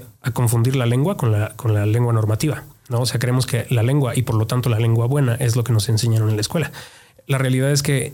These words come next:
esa habla buena, esa habla correcta, esa habla idealizada, no la habla nadie y no la hablamos en ningún contexto, porque todo el tiempo estamos adaptando, adaptándonos a distintos contextos.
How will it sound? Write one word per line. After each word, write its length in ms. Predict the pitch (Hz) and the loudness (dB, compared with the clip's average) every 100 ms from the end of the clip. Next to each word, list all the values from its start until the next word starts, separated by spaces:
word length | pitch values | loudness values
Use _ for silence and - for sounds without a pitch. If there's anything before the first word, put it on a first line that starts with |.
| - | -2
esa 340 | 143 143 135 | 0 2 0
habla 360 | 127 - 139 135 | -2 -2 0 0
buena, 340 | 147 147 120 | 0 0 0
esa 260 | 143 - 113 | 0 0 2
habla 180 | 113 107 | 2 0
correcta, 500 | 120 123 156 143 120 | -2 -2 -2 0 0
esa 160 | - | 0
habla 200 | 120 117 | 2 2
idealizada, 600 | 113 117 113 - 123 131 143 | 2 2 0 0 0 0 0
no 180 | 123 131 | 2 2
la 100 | 127 | 2
habla 160 | 117 | 2
nadie 340 | 120 123 120 120 | 2 2 2 2
y 120 | 120 | 2
no 100 | 113 | 4
la 80 | 110 | 2
hablamos 480 | 113 110 113 - - | 2 2 0 -2 0
en 80 | 113 | 2
ningún 280 | 110 120 123 | 2 2 0
contexto, 460 | 123 120 147 - | 0 0 -2 -4
porque 200 | 113 117 | -4 -4
todo 100 | - | -2
el 60 | 123 | -2
tiempo 180 | 123 120 | 0 -2
estamos 300 | - 123 117 | 0 0 2
adaptando, 600 | 110 110 147 147 120 120 - - _ _ | 0 -2 0 0 0 -2 -8 -20 _ _
adaptándonos 760 | 127 113 - 196 131 123 139 - | -4 -2 0 0 2 0 0 0
a 80 | 117 | 0
distintos 440 | 107 - 110 107 | 0 2 0 0
contextos. 560 | - 110 139 139 - | -4 -2 -2 -4 -8